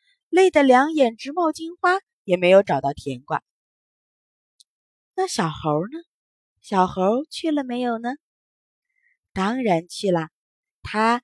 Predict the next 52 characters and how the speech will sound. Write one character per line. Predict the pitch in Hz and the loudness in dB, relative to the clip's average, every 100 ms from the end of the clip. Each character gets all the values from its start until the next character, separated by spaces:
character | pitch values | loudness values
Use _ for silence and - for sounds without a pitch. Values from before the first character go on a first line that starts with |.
| _ - | _ -2
也 | 214 170 127 | 4 4 4
去 | - 320 294 | -2 -6 -2
找 | 214 180 | 0 0
甜 | - 170 170 | -2 -6 4
瓜 | 190 | 6
了。 | 190 160 - _ _ _ _ _ _ | 8 6 -2 _ _ _ _ _ _
他 | - 226 | -10 -10
记 | - 277 | -6 -2
得 | 214 170 - _ | 2 2 0 _
藏 | - 208 269 | -12 -12 -8
甜 | 269 | -8
瓜 | 285 302 | 0 0
的 | 320 | 0
地 | 302 294 | 0 0
方 | 277 262 | 2 2
啊， | 254 180 _ _ | 2 0 _ _
有 | 165 | -2
八 | - 220 220 226 | 0 0 0 -2
棵 | - 254 | 0 0
松 | 262 277 320 | 0 -4 -6
树 | - 311 - _ _ | -4 -4 -4 _ _
排 | - 220 | -8 -6
成 | 277 302 320 | -6 -8 -10
一 | 330 | -10
排， | - - 190 226 - _ _ _ _ _ | -10 -6 -4 -4 -8 _ _ _ _ _
在 | - 359 | -4 0
这 | 381 359 | 0 0
排 | 269 254 | 0 -2
松 | 302 - 349 | -2 -10 -12
树 | 359 330 294 | -8 -2 2
当 | 294 294 | 2 0
中 | 302 311 _ _ | -6 -6 _ _
有 | 196 175 | 4 4
一 | - 220 | 2 -6
堆 | 240 254 | -4 -4
树 | - 262 247 | -6 -8 -8
叶， | 254 285 185 - _ _ _ _ | -4 -2 -2 -4 _ _ _ _
甜 | - 208 254 | -4 -2 -2
瓜 | 294 302 - _ | -2 -2 -4 _
就 | - 320 285 | -2 2 2
藏 | - 190 190 | 0 -8 -6
在 | 214 233 | -4 -6
树 | - 254 | -4 -4
叶 | 294 277 | 2 2
里。 | 214 139 - _ _ _ _ _ _ | 2 -2 -8 _ _ _ _ _ _
他 | 233 | 0
到 | 285 269 | 4 4
了 | 254 | 2
那 | 254 | 0
里 | 226 | -2
一 | 233 | -6
找， | 269 208 135 143 | -2 4 6 6